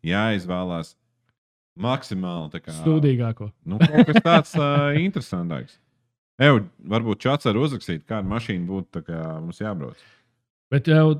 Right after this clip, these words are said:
Speaker 2: davai, toči, ja mēs braucam, mēs izvēlamies viens otram mašīnu.
Speaker 1: Jā, tas būtu forši īstenībā, jā.
Speaker 2: Pofika, ja jābrauc arī vienam.
Speaker 1: Vienam?
Speaker 2: Nu, vienam.
Speaker 1: Ja būtu jābrauc vienam?
Speaker 2: Nē, ja, ja arī mēs varēsim braukt tikai viens. Nu, mašīna tik liela, ka tikai <laughs> viens brauc.
Speaker 1: Vienam baigi traki būs.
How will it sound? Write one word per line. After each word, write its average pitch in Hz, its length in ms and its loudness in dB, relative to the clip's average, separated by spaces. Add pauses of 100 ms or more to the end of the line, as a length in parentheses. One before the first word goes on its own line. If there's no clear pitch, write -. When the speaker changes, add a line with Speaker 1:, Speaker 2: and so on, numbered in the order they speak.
(160)
Speaker 2:
davai, 196 240 6
toči, 185 320 4
ja 160 80 4
mēs 151 180 6
braucam, 180 380 2
mēs 135 160 2
izvēlamies 131 480 2
viens 139 240 2
otram 139 240 2
mašīnu. 131 320 0
Speaker 1:
Jā, 90 180 0
tas 95 140 -6
būtu 107 160 -8
forši 92 380 -8
īstenībā, 127 340 -18
jā. 131 140 -18
Speaker 2:
Pofika, 180 420 2
ja 147 160 6
jābrauc 135 320 2
arī 127 160 2
vienam. 113 300 0 (1080)
Speaker 1:
Vienam? 127 320 -4 (240)
Speaker 2:
Nu, 208 180 4
vienam. 139 300 2 (180)
Speaker 1:
Ja 85 160 -2
būtu 113 320 -4
jābrauc 180 320 -4
vienam? 101 240 -6 (140)
Speaker 2:
Nē, 175 180 4
ja, 190 240 4
ja 170 560 6
arī 185 160 6
mēs 156 240 4
varēsim 156 400 2
braukt 156 260 0
tikai 151 240 0
viens. 143 260 0
Nu, 160 120 2
mašīna 180 360 2
tik 143 140 -4
liela, 180 260 6
ka 151 120 -2
tikai 156 300 4
<laughs> 220 80 4
viens - 260 2
brauc. 151 320 0
Speaker 1:
Vienam 95 240 0
baigi 78 240 -10
traki 85 240 -6
būs. 67 220 -18